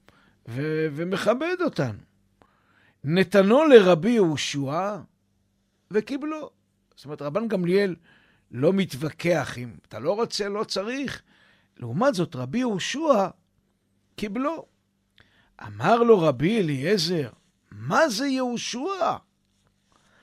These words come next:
אנו יושבים, ורבן גמליאל עומד ומשקה עלינו? לא מכובד, א-, א-, איך אתה מקבל? לא נעים, מביך." אומר לו רבי יהושע,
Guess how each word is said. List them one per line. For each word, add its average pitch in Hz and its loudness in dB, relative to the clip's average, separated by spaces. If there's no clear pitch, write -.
אנו 285 -4
יושבים, 135 -6
ורבן 139 -4
גמליאל 190 0
עומד 156 -2
ומשקה 180 -6
עלינו? 185 -10
לא 175 -10
מכובד, 254 -2
א-, 82 -16
א-, - -20
איך 165 -10
אתה 196 -8
מקבל? 214 -6
לא 143 -8
נעים, 254 -8
מביך." 170 -6
אומר 147 -4
לו 165 0
רבי 131 -2
יהושע, 151 0